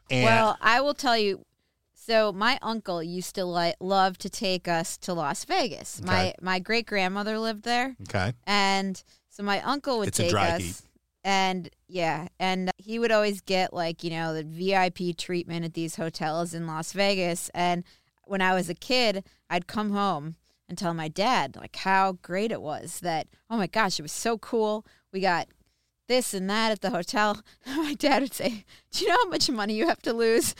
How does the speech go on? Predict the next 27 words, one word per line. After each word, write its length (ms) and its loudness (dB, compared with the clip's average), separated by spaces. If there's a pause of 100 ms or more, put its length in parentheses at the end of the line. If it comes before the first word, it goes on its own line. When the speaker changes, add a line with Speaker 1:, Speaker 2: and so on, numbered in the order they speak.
(160)
Speaker 2:
to 80 0
get 160 -4
treated 380 2
like 180 2
that 200 4
at 80 0
a 80 4
hotel 440 2
in 80 -2
Las 220 0
Vegas?" 380 0
Speaker 1:
I'll 80 4
tell 160 4
you 60 6
my 140 4
favorite 460 0
Jews 220 0
gambling 340 0
story. 300 -4 (180)
The 180 -8
woman 420 0
who 120 4
taught 300 0
me 100 0
to 80 -2
play 200 0
poker, 460 -4